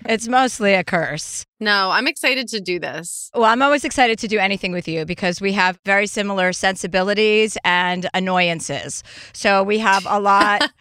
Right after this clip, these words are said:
Speaker 2: <laughs>
Speaker 1: we have a lot of similar character traits, Amy and I do. So one of the things that I wanted to talk to you about today, first of all, I saw your movie, The Humans, last night on Hulu, which was awesome. Awesome
Speaker 2: Thank
Speaker 1: acting
Speaker 2: you.
Speaker 1: job, Amy. Awesome acting job.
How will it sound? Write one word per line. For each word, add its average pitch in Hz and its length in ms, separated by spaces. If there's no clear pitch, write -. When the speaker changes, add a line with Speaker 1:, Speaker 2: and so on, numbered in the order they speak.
Speaker 2:
<laughs> - 240
Speaker 1:
we 240 80
have 269 140
a 262 40
lot 254 200
of 214 60
similar 220 360
character 180 500
traits, - 380
Amy 170 260
and 151 120
I 147 160
do. 135 260
So 180 480
one 254 240
of 381 80
the 440 80
things 214 380
that 180 120
I 185 60
wanted 185 280
to 180 100
talk 180 240
to - 120
you 190 60
about 185 260
today, 180 680
first 392 220
of 320 60
all, 269 60
I 247 140
saw 262 160
your 247 160
movie, 233 260
The 202 120
Humans, 202 420
last 180 240
night 180 220
on 190 160
Hulu, 175 440
which 180 220
was 196 300
awesome. 196 600
Awesome 262 360
Speaker 2:
Thank 233 240
Speaker 1:
acting 233 160
Speaker 2:
you. 202 80
Speaker 1:
job, 190 400
Amy. 185 560
Awesome 190 340
acting 170 380
job. 131 340